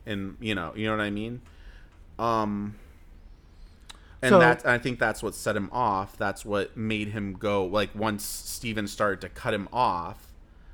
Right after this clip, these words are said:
Speaker 1: you know what I mean?
Speaker 2: W-, w-, what
Speaker 1: That's
Speaker 2: about
Speaker 1: Go ahead.
Speaker 2: what about your theories for the monotone voices?
Speaker 1: It's the whole fucking thing's hypnosis. <laughs> You know what I mean? I mean, I don't know about the other characters, but,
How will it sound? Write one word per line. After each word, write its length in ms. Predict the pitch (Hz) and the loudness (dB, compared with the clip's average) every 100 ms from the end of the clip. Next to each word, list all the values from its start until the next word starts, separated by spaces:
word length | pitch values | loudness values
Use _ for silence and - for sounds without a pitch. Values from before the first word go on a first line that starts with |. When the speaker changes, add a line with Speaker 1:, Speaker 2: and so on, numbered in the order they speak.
| - - | -18 -6
Speaker 1:
you 140 | 113 | 0
know 60 | 113 | 2
what 100 | 110 | 2
I 80 | |
mean? 460 | 107 110 127 143 151 - - - - | 0 -4 -6 -8 -10 -14 -18 -18 -14
Speaker 2:
W-, 200 | 165 151 - | -10 -10 -10
w-, 220 | - 143 - - - - | -12 -10 -10 -16 -20 -14
what 100 | - 151 165 | 0 4 6
Speaker 1:
That's 40 | 170 | 6
Speaker 2:
about 340 | 160 156 147 - - - - - | 6 4 2 -4 -20 -20 -20 -16
Speaker 1:
Go 80 | - | -12
ahead. 180 | 123 147 | -10 -12
Speaker 2:
what 220 | 147 139 147 | -6 -2 0
about 340 | 147 147 147 | 0 0 -2
your 400 | 143 135 131 127 - | -4 -2 -2 -4 -6
theories 360 | 139 131 127 117 | -4 -2 -4 -8
for 500 | - 123 110 110 107 | -12 -10 -8 -10 -10
the 80 | 107 | -10
monotone 640 | 117 117 117 - 113 110 | -8 -8 -10 -10 -10 -10
voices? 720 | 104 98 95 - 82 78 - - - - - - - - - - - - - - - - - - - - - | -10 -12 -14 -16 -18 -18 -20 -20 -20 -20 -20 -20 -20 -20 -20 -20 -20 -20 -20 -20 -20 -20 -20 -20 -20 -20 -6
Speaker 1:
It's 280 | 107 98 - | -4 -4 -6
the 160 | - 95 | -8 -6
whole 160 | 98 | -4
fucking 300 | 90 82 87 | -6 -8 -10
thing's 280 | 80 85 76 | -10 -10 -10
hypnosis. 680 | 78 78 78 - - - - - | -12 -12 -12 -12 -12 -10 -10 -10
<laughs> 120 | - | -4
You 120 | 160 123 | 2 4
know 60 | |
what 100 | 127 | 6
I 80 | 117 | 4
mean? 340 | 113 120 131 139 - - - | 2 -2 -4 -6 -16 -20 -8
I 80 | 135 | 0
mean, 120 | 127 | 2
I 60 | 127 | 6
don't 120 | 143 | 6
know 80 | 135 | 6
about 200 | 117 104 | 6 4
the 120 | 101 | 4
other 200 | 117 139 | 4 4
characters, 480 | 110 - 95 110 101 | 0 -2 -4 -2 0
but, 240 | 120 113 | 2 2